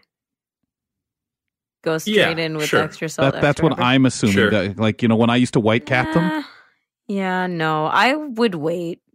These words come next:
Speaker 1: Try a, bef-, not even one bite. Try a few bites first, 'cause I am trying to, um, acclimate to eating less sugar. <laughs> less
Speaker 3: Okay, hold it,
Speaker 1: salt.
Speaker 3: hold it.
Speaker 1: <laughs> Both.
Speaker 3: So now you're doing that, but did you ever go through,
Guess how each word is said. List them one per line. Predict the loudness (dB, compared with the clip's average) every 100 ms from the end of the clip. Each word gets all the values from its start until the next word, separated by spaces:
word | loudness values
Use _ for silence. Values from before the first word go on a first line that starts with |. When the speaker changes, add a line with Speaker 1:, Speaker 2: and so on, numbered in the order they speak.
| _ -6
Speaker 1:
Try | 0 2
a, | 2 0
bef-, | -4 -16 -20 -20 _ _ _
not | -6 -2 0
even | 0 -4 -4
one | -6
bite. | -4 -6 -2
Try | 0
a | 0
few | -2 -4
bites | -2 -4 -4
first, | -4 -2
'cause | -2
I | 0
am | 2 0 -2
trying | -4 -2 -2
to, |
um, | -2 -2 -2 -4
acclimate | -6 -6 -6 -6 -6
to |
eating | -6 -4 -4
less | -6 -6
sugar. | -8 -8 -8
<laughs> |
less | -8 -2
Speaker 3:
Okay, | 0 2
hold | 4 2
it, | 2
Speaker 1:
salt. | 2 2
Speaker 3:
hold | 0 -4
it. |
Speaker 1:
<laughs> | 2
Both. | 2 2 -4 -4
Speaker 3:
So | 2 2
now | 2 2
you're | 2 2 2
doing | 0 2 2
that, | 2 2 0
but | 0
did | 0 2
you | 2 2
ever | 0
go | 0 0
through, | 0 -2 -4